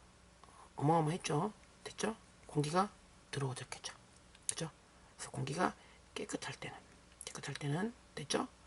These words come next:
검은색이 눈에 많이 띕니다. 새한테 많이 잡아먹혀요. 흰색이 좀 더 살아남는 거야. 됐죠? 자, 이후 공기가 더러워졌죠, 그죠? 시커매졌죠, 그죠? 그러면 검정 눈에 잘 안 띄어요. 흰 게 많이 띄어.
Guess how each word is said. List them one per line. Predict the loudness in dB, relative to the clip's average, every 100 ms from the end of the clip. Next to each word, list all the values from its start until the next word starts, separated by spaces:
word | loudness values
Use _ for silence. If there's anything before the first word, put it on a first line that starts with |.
| -20 -20 -20 -20 -10
검은색이 | 0 2 4 2 0
눈에 | -2
많이 | -2 -6
띕니다. | -6 -6 -6 -10 -14 -20 -18 -18 -18 -16 -8
새한테 | -4 -2 -2
많이 | -2 -2
잡아먹혀요. | 0 -2 -2 -4 -6 -8 -12 -20 -20 -20 -14
흰색이 | -4 -2 0 -2
좀 | -4
더 | -2
살아남는 | 0 0 -4 -8
거야. | -10 -12 -14 -20 -20 -20 -20 -20 -20 -20 -20 -20 -14 -12
됐죠? | -6 2 2 2 -6 -20 -20 -14 -8
자, | 0
이후 | 0 0 -10 -20 -20 -20 -20 -20 -20 -20 -20 -18 -18 -20 -18 -2
공기가 | 0 2 0 -2 4
더러워졌죠, | 10 10 8 0 -2
그죠? | -2 -4 2
시커매졌죠, | 2 4 2 -2 -4 -4
그죠? | -2 -4 -8 -20 -20 -20 -14
그러면 | -2 2 2 0 -10 -10 -2
검정 | 0 4 4 2 -8 -2
눈에 | 0
잘 | 0
안 | -2 2
띄어요. | 4 4 0 -8 -20 -8
흰 | -2 0
게 | 0
많이 | -2 -4
띄어. | -8